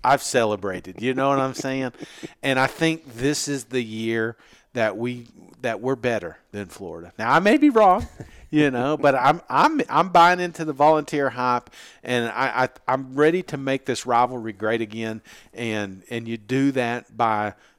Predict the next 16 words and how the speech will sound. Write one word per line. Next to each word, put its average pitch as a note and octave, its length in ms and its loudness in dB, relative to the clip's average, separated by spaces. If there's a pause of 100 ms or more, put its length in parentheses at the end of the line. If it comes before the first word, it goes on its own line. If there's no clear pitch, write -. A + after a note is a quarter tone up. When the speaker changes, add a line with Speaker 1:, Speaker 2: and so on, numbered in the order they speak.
(380)
Speaker 1:
going D#3 240 0
back D3 260 -2
and A#2 100 -12
forth. G2 400 -14
They A2+ 160 -4
got C3 160 2
us - 160 -6
last A#2 320 -6
year. A2 140 -6
We G#2 160 -8
get G#2 140 -8
'em F#2 120 -12
this F#2 300 -14
year. G2 220 -12
So A2 260 -2
I, A#2+ 280 2